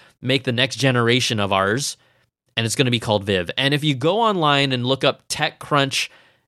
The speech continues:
and Viv, spelled V I V, there's an amazing demo of how s-, freaking smart this thing is, taking multiple queries,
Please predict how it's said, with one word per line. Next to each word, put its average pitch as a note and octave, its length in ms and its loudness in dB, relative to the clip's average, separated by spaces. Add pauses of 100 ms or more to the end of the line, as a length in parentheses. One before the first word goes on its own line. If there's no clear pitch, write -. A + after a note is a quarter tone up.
(400)
and A2+ 180 0
Viv, A2 460 0
spelled G#2+ 300 0
V A2+ 160 -2
I G#2+ 140 0
V, G2 240 -6 (560)
there's A2+ 180 0
an A#2+ 80 0
amazing D#3+ 440 2
demo C3+ 300 2
of A2 80 2
how C3 340 2
s-, - 220 0
freaking C#3+ 460 0
smart B2+ 440 0
this A2+ 160 -2
thing G#2 200 -2
is, G#2 320 -2 (920)
taking B2 280 0
multiple A#2 360 0
queries, C#3+ 560 0